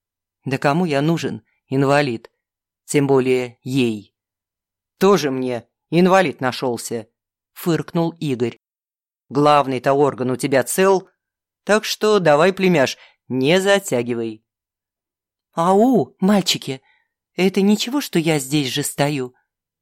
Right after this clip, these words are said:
Я вам не мешаю, меня же обсуждать, нет?» Они оба повернулись в мою сторону. «Нет», хором ответили они. «Да вот тьфу на вас!»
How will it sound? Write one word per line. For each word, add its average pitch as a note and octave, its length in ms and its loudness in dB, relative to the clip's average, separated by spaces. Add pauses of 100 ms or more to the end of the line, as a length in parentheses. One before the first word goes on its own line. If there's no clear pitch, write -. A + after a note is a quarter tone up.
Я D#3+ 200 -2
вам D#3+ 180 2
не E3+ 100 4
мешаю, F3+ 440 0
меня D3 300 0
же C3+ 120 -2
обсуждать, C3+ 600 -4 (380)
нет?» A3 320 2 (1000)
Они F#3 380 2
оба A3 340 2
повернулись G3+ 580 2
в - 40 -4
мою G3 260 2
сторону. D3 600 -2 (680)
«Нет», D#3 680 4 (600)
хором E3+ 420 -2
ответили E3 500 -2
они. D#3 380 -2 (800)
«Да A3 140 2
вот A#3 280 -2 (120)
тьфу C#4 260 2
на F3 180 4
вас!» D#3 320 -2